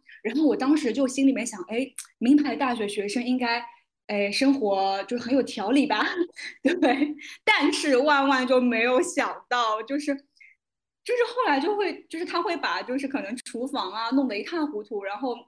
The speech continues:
就是做的饭也从来不洗，你知道，就是，就是生活上有点邋遢的这个女生。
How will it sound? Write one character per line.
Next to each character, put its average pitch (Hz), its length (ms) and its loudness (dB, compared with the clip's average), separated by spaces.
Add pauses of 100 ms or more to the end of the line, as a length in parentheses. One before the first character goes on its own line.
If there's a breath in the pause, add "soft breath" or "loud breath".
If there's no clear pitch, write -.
(160)
就 247 100 -12
是 269 80 -2
做 277 220 -4
的 247 100 -4
饭 269 320 -2
也 220 80 -8
从 233 180 -12
来 254 100 -6
不 262 120 -8
洗， - 440 -8 (680 loud breath)
你 247 120 4
知 269 60 2
道， 277 180 4
就 320 60 -2
是， 370 400 -6
就 339 120 -6
是 359 80 -4
生 359 160 -2
活 269 120 0
上 269 120 -4
有 240 80 -8
点 202 160 -8
邋 196 240 -6
遢 214 220 -6
的 202 100 -2
这 190 80 -10
个 190 100 -10
女 180 180 -12
生。 160 200 -16